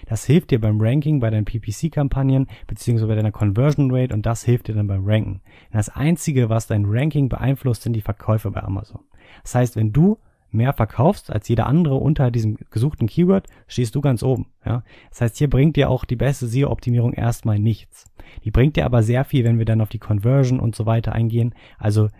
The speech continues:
die Anzahl von Leuten, die auf dein Listing kommen und dann dein Produkt wirklich kaufen. Und da, außerdem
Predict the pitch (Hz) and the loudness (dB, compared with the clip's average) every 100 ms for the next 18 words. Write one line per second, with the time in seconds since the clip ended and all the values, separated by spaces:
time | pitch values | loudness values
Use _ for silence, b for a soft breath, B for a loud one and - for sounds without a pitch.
0 | b - - 127 139 131 - 113 120 120 | b -8 -2 0 2 0 2 2 4 4
1 | 120 110 - 104 113 - 110 104 135 139 | 0 0 0 0 0 -2 -4 0 2 2
2 | 113 113 107 - 110 - 101 101 - 104 | 2 0 0 -2 -4 -4 -8 -8 -4 -2
3 | 104 - - B B B - 107 110 - | -2 -6 -18 B B B 0 0 0 0
4 | 131 - 147 151 175 | 0 0 0 0 0